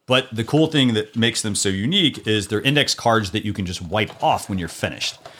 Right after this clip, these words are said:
So I'm gonna unbox these real quick and show you how these work. And, um, so what you get in the box, basically, you get this. You get a box of cloud cards. These are, there's about, I think, forty of these in a pack.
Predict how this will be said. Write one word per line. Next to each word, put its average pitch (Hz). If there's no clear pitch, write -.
So 110
I'm 139
gonna 139
unbox 123
these 98
real 98
quick 107
and 85
show -
you 95
how 87
these 80
work. 107
And, 113
um, 95
so -
what 131
you 127
get 143
in 120
the 110
box, 113
basically, 92
you 92
get 110
this. 92
You 104
get 107
a 104
box 110
of 135
cloud 101
cards. 95
These 101
are, 101
there's 101
about, 92
I -
think, 107
forty 147
of 139
these 120
in 113
a 104
pack. 101